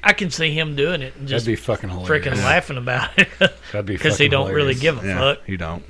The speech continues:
Speaker 1: He's that guy.
Speaker 3: But, uh, maybe he'll get a win this year. I'm sure he will.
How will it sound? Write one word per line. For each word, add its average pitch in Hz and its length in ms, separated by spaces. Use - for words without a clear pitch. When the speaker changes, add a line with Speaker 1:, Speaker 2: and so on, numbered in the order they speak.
Speaker 1:
He's 139 220
that 139 240
guy. 139 320
Speaker 3:
But, 78 160
uh, 80 160
maybe 107 140
he'll 104 100
get 98 160
a 98 60
win 95 200
this 90 200
year. 92 160
I'm 95 140
sure - 180
he 90 60
will. 85 340